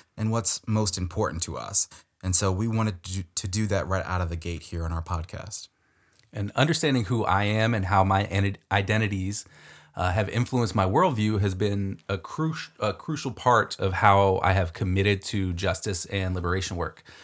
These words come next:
Speaker 2: um, both inside of and outside of my formal jobs and my career thus far. Um, so we wanna ground this podcast in understanding ourselves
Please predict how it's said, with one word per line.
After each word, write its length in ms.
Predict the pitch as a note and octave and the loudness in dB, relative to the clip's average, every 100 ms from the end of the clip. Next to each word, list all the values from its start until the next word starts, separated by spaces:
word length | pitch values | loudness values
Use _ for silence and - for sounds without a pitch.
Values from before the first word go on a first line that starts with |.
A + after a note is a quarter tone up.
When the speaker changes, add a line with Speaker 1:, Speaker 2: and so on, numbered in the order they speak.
| - | -16
Speaker 2:
um, 220 | - F2 F2+ | -6 -4 2
both 240 | G#2 E2+ | 2 2
inside 760 | A2+ A#2 A2 A#2+ G#2 G#2 G#2 | 0 0 2 4 4 4 2
of 420 | - G#2 G#2 A#2 A2+ | 2 4 4 2 -2
and 240 | G2+ G2+ - | -2 0 2
outside 400 | G#2 F#2 G2+ G2 | 0 2 0 0
of 140 | F2+ | 0
my 120 | F#2 | 0
formal 400 | F2 A2+ G2+ F2+ | -2 -2 -2 -2
jobs 480 | F2 F#2+ F2+ F2+ F2 | -2 -2 -2 -4 -4
and 80 | F#2 | -4
my 140 | F2+ | -4
career 460 | F2 - F#2 F#2+ F#2+ | -6 -6 -4 -4 -4
thus 240 | F#2 F2 | -4 -6
far. 420 | - G#2+ F#2+ F2 - - - - - - | -4 0 0 -2 -8 -20 -20 -20 -20 -4
Um, 560 | G2 F#2 F2 F2 F2 - | 0 2 0 -2 -4 -8
so 120 | - | 0
we 100 | C3 | 2
wanna 280 | D3+ D#3+ C#3 | 4 4 4
ground 480 | G2 G2 G2+ A2 G2 | 2 4 6 4 2
this 160 | G2+ | -2
podcast 580 | - F#2 F2+ F#2+ F#2 F2 | -2 -4 -4 -2 -4 -2
in 100 | F#2 - | -6 -2
understanding 500 | G2 F#2 G2+ F#2+ F2+ | -2 0 -2 -2 -2
ourselves 640 | F#2 - D3 D#3 D3 - | -2 0 0 0 -4 -10